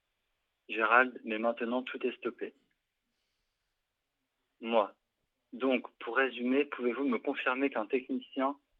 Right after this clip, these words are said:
viendra bien chez moi le six avril prochain et que d'ici là, je n'ai rien à faire ni à payer ? Gérald, oui, c'est bien cela. Gérald, vous aurez rendez-vous le six avril. Gérald, et pas de facture. Gérald,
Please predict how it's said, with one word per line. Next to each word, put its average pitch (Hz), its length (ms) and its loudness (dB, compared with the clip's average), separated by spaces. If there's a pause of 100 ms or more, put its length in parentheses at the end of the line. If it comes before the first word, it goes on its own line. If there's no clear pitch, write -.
(160)
viendra 117 480 2
bien 127 280 2
chez - 180 -4
moi 127 180 2
le 113 120 -2
six 120 240 -6
avril 120 320 0
prochain 135 480 -2
et 117 160 -8
que 117 100 -6
d'ici 113 360 -8
là, 127 220 4 (280)
je 113 160 -4
n'ai 113 300 -6
rien 123 280 0
à 110 80 2
faire 123 240 2
ni 117 140 -2
à 104 60 -2
payer ? 117 360 -2 (920)
Gérald, 120 480 4
oui, 123 280 -2
c'est 123 80 0
bien 123 240 0
cela. 101 200 0 (540)
Gérald, 117 640 4
vous 110 220 -6
aurez 110 160 4
rendez-vous 117 420 0
le 110 120 -2
six 113 200 -10
avril. 113 420 0 (400)
Gérald, 117 480 2 (100)
et 113 80 -4
pas 120 160 4
de 113 100 0
facture. - 520 -2 (1400)
Gérald, 123 580 2